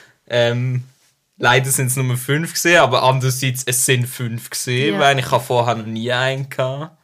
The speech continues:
Speaker 1: Und dann, äh, gerade so fünf in einem Jahr, finde ich eigentlich nicht schlechte Quote. Und soundtechnisch auch brutal viel gegangen. Ich habe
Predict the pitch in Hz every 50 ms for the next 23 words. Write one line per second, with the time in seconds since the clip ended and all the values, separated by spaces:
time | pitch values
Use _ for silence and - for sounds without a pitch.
0 | _ _ _ _ _ _ _ _ _ _ _ _ _ _ _ _ - 120 - -
1 | 135 123 123 123 123 120 - - - - 123 127 123 - - 123 120 - - 127
2 | 127 143 147 143 143 151 147 147 143 143 147 143 143 147 147 143 147 151 143 -
3 | - 127 123 120 120 113 113 113 117 117 - - - - 127 127 123 - 151 147
4 | 143 139 - - - 147 139 - _ - - - _ - - 135 131 135 151 147
5 | - 180 196 202 - _ _ _ _ _ _ _ _ _ _ _ _ _ _ _
6 | _ _ _ _ _ _ _ _ _ - 120 113 110 - - - 107 107 107 107
7 | - - 110 - - - 104 - - 107 101 120 101 98 _ 113 107 110 110 107
8 | 110 110 107 107 - 107 110 110 110 110 110 110 110 110 113 - - 110 107 107
9 | 113